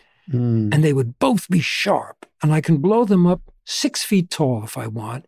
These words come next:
Speaker 2: and you could enter the, the frame. I used the Empire State Building as my lever to lift myself up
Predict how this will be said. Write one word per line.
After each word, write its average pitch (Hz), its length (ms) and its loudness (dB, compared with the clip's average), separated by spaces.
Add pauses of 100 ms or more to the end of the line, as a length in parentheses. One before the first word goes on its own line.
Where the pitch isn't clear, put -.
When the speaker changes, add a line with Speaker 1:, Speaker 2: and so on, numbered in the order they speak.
Speaker 2:
and 156 100 6
you 180 100 4
could 165 260 -2
enter 214 340 2
the, 160 160 0 (120)
the 156 120 2
frame. 113 460 -2 (460)
I 151 120 2
used 156 680 2 (340)
the 147 100 2
Empire 143 380 0
State 139 320 0
Building 113 340 -4
as 110 220 -6
my 123 200 -2
lever 127 640 -2 (840)
to 131 140 -4
lift 135 540 0
myself 123 540 -4 (100)
up 147 320 0